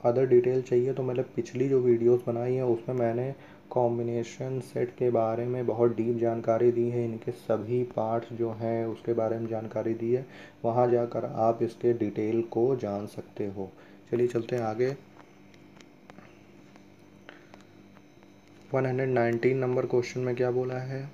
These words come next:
बोला है कि राउंड बार के केंद्र को खोजने के लिए किस कैलिपर का उपयोग किया जाता है? ऑप्शन नंबर ए इनसाइड कैलिपर, ऑप्शन नंबर बी जेनी कैलिपर, ऑप्शन नंबर सी vernier कैलिपर, ऑप्शन नंबर डी आउटसाइड कैलिपर।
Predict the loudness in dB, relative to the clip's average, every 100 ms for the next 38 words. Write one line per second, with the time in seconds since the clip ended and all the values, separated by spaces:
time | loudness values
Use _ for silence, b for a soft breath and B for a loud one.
0 | -20 -16 0 2 2 0 0 0 2 2
1 | 0 0 0 0 -2 -4 -4 -6 -6 -2
2 | -2 -2 -2 0 0 -2 0 2 2 2
3 | -4 -6 B B B B -6 -2 -2 -2
4 | 0 0 0 -2 -4 -4 0 4 4 4
5 | 0 -2 -2 -6 -4 -4 -6 -10 -18 -20
6 | -20 -20 -20 -20 -20 -20 0 0 0 -4
7 | -2 -2 -4 0 2 2 0 -2 0 0
8 | 0 0 0 0 -2 -4 -2 -2 -2 -2
9 | 0 0 2 0 0 -2 -2 -2 0 0
10 | 0 -2 -4 -4 -6 -4 0 -2 -2 -6
11 | -4 -2 0 0 -2 -4 -2 -2 -2 -4
12 | -4 -4 -4 -2 2 0 4 2 2 -2
13 | -2 -6 -2 -2 -2 -4 -4 -6 -10